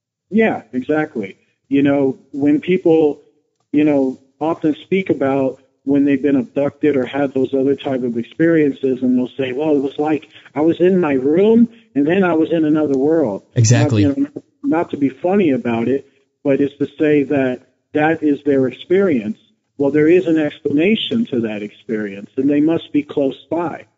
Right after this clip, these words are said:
Speaker 1: They can't be galaxies away. They must be near us.
Speaker 2: Now, you could travel. Now, let's say you got in a spaceship and you try to travel to that galaxy. Yeah, it would take a long time.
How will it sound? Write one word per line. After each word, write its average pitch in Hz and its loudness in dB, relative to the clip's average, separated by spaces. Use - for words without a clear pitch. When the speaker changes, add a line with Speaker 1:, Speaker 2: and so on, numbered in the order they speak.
Speaker 1:
They 131 0
can't 165 -2
be 135 2
galaxies 139 -2
away. 104 -8
They 131 2
must 156 -2
be 135 0
near 147 2
us. - -12
Speaker 2:
Now, 185 2
you 202 2
could 151 2
travel. 220 0
Now, 165 2
let's 165 0
say 214 -2
you 202 0
got 175 0
in 147 0
a 139 0
spaceship 160 -2
and 147 2
you 139 4
try 165 0
to 139 0
travel 175 0
to 156 2
that 147 0
galaxy. 160 -2
Yeah, 180 0
it 208 0
would 214 2
take 196 0
a 180 2
long 160 2
time. 135 2